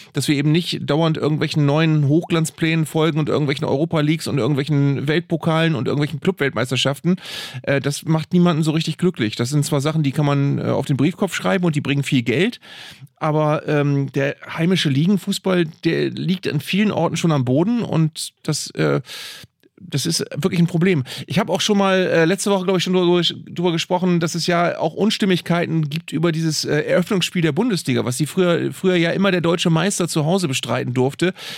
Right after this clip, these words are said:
bis dann die D F L gemerkt hat, dass es jetzt öde ist, wenn das elfmal hintereinander immer ein Heimspiel der Bayern ist, was sie dann auch manchmal gerne acht zu null gewinnen gegen Schalke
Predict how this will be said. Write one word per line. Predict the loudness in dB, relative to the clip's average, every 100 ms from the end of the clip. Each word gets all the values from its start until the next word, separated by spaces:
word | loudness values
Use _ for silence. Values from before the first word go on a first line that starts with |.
| -4
bis | -2
dann | 0
die | 0
D | 2 0
F | 0
L | 0 0
gemerkt | 2 0 0
hat, | -2
dass | -2
es | 0
jetzt | -2 0
öde | 2 2
ist, | 2 2
wenn |
das | 0 0
elfmal | 0 2 2
hintereinander | 2 4 4 2
immer | 2 2 2
ein | 2
Heimspiel | 2 0 0 0
der | 0
Bayern | 0 2 0
ist, | 0 -2
was | -2 -2
sie |
dann | 0
auch | 0
manchmal | 0 0 0
gerne | 0 0 0
acht | -2 -2
zu | 2
null | 4 4
gewinnen | 2 2
gegen | 2 0
Schalke | 0 0 0 0 -4